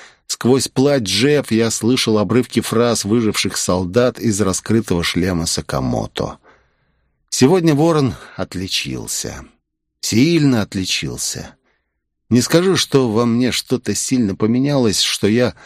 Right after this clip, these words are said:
осознал какие-то жизненно необходимые глубокие мысли. Нет. Сегодня я понял, что есть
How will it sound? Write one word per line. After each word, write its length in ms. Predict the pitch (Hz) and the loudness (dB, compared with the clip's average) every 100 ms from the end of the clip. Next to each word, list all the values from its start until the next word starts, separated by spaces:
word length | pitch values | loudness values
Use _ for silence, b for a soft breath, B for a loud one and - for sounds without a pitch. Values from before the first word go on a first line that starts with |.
| b b b _ | b b b _
осознал 600 | 101 - 123 113 127 139 120 | -4 2 2 2 2 2 2
какие-то 540 | 110 - 131 - 117 | -2 2 0 2 -2
жизненно 600 | 90 127 131 113 113 107 | 2 2 2 2 2 4
необходимые 840 | 107 107 104 - 113 135 127 107 | 4 2 0 0 2 4 4 2
глубокие 600 | 92 104 104 120 113 98 101 | 2 0 0 -2 -2 0 2
мысли. 400 | 120 131 - 107 | 2 0 2 2
Нет. 800 | 135 135 98 76 - - - _ _ | 2 0 0 -2 -4 -12 -16 _ _
Сегодня 440 | - 110 120 131 135 | -2 2 4 4 2
я 80 | 123 | 4
понял, 360 | 151 151 127 | 2 2 0
что 180 | - 120 | 0 0
есть 540 | 110 135 120 - - | 0 0 0 -6 -14